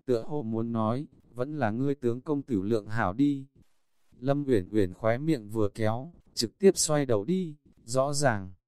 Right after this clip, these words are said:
chính là tám lạng nửa cân, có cái gì hảo đắc ý. Khoảng cách bọn nhỏ rời đi sơn trang đã có năm ngày, bỗng nhiên thiếu nhiều như vậy thân cận người,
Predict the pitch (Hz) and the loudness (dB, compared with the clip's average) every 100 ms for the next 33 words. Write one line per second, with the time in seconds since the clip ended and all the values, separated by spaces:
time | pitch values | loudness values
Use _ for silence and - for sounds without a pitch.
0 | _ _ 113 _ _ _ _ - 120 139 | _ _ _ _ _ _ _ -6 -4 0
1 | 143 101 107 120 156 123 110 113 95 143 | -2 0 0 0 -2 -4 0 0 2 0
2 | 143 147 - _ _ 117 113 113 131 143 | -2 -6 -18 _ _ -8 -4 -2 -2 4
3 | 135 104 113 92 143 135 117 123 143 - | 4 6 2 0 -2 -2 -6 -6 -8 -14
4 | _ _ _ - - 101 90 175 165 143 | _ _ _ -18 -4 -4 0 0 2 0
5 | 117 113 110 92 113 107 127 143 - 147 | 0 0 0 0 2 4 4 4 4 2
6 | 135 143 139 131 127 120 139 147 135 117 | 2 2 2 0 -2 -4 0 0 2 2
7 | 101 95 - _ _ 131 147 156 156 143 | 0 -2 -12 _ _ -6 -4 0 2 2
8 | 131 120 147 139 107 143 160 147 127 147 | 2 0 4 4 4 4 6 6 4 2
9 | 143 135 127 107 107 101 95 | -2 0 -4 -2 0 2 0